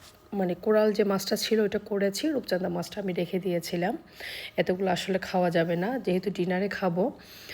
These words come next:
তো ডিনারের আয়োজন করেছিলাম। তো এতগুলো বেশি খাওয়া যাবে না। তো চিকেন,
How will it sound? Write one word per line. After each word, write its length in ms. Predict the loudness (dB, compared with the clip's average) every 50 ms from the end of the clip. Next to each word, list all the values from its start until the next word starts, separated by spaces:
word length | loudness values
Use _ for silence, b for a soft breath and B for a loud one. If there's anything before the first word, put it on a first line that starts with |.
| B B B
তো 80 | -2 -2
ডিনারের 460 | 0 0 0 0 0 2 4 4 4
আয়োজন 440 | 6 4 4 4 2 2 0 0 0
করেছিলাম। 680 | -2 0 0 0 0 0 -2 -2 -2 -2 -2 -2 -4 -6 -12 B B B B B B B B
তো 260 | -4 -2 -2 -2 -2 -4 -10 -10 -6 -4
এতগুলো 300 | -2 0 2 2 2 4
বেশি 240 | 4 2 2 2 -2
খাওয়া 300 | -2 0 2 4 4 4
যাবে 240 | 4 2 0 0
না। 220 | 0 -2 -2 -2 -2
তো 220 | -2 0 0 0
চিকেন, 440 | 0 0 -2 -2 0 0 0 0 -2